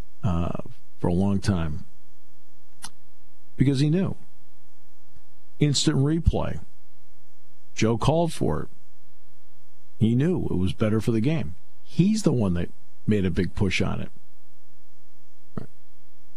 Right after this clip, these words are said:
Big Ten needs a twelfth team so it can have a championship game. Joe made that push. He was the one that over and over again would be talking about all these things.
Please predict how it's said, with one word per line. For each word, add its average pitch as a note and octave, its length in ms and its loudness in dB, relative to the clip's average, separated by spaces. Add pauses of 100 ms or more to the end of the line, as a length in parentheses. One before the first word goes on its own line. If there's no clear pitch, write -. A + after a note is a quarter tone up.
(760)
Big C#3 220 0
Ten D3+ 260 2
needs D3 240 0
a C#3 60 0
twelfth D#3 400 0
team E3+ 340 2
so G2+ 140 0
it G2+ 80 0
can A#2 80 0
have B2+ 160 0
a A#2 40 -2
championship D#3+ 680 0
game. D#2+ 240 -2 (340)
Joe A3 280 2
made A#2 300 2
that D#2+ 200 0
push. - 400 0 (320)
He G#3+ 80 4
was A#3+ 140 2
the A#3 40 2
one F#3+ 180 2
that D3 180 -2
over E3+ 260 2
and D#3+ 100 2
over D#3 220 0
again G2+ 160 2
would G2 100 0
be G#2+ 120 0
talking E3+ 600 0
about G#2 280 0
all D3+ 320 2
these C3+ 260 0
things. C#3+ 560 0